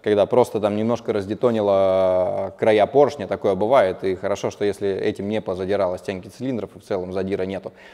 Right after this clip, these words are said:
потому что если есть задиры на Т С I-ных моторах один и восемь и два ноль, то жор масла начинается очень активно, это не в вообразники, там прям жрать начинает капитально сразу же,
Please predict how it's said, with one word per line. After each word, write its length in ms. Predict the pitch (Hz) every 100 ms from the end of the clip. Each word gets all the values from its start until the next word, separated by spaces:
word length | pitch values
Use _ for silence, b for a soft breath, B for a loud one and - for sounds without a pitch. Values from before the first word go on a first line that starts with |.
| B
потому 240 | 104 110
что 140 | 110 107
если 280 | 110 -
есть 260 | 107 120 101
задиры 360 | 107 104 117 104
на 420 | 101 98 95 95
Т 160 | 107 104
С 100 | 117
I-ных 380 | 101 92 92
моторах 540 | - 95 113 135 156 -
один 240 | 104 101
и 40 | 101
восемь 320 | 101 - 101
и 40 |
два 160 | 95 104
ноль, 240 | 113 156
то 300 | 151 117 107
жор 180 | 101 101
масла 280 | 110 123 110
начинается 440 | 98 101 104 -
очень 240 | 98 - 101
активно, 320 | 92 107 95
это 140 | 90
не 100 | 98
в 40 | 95
вообразники, 540 | 101 - 139 147 113
там 240 | - 117
прям 240 | 113 107 98
жрать 300 | 95 107 104
начинает 460 | 95 - 98 101
капитально 560 | - 90 104 101 92 87
сразу 280 | - 95 92
же, 140 | 98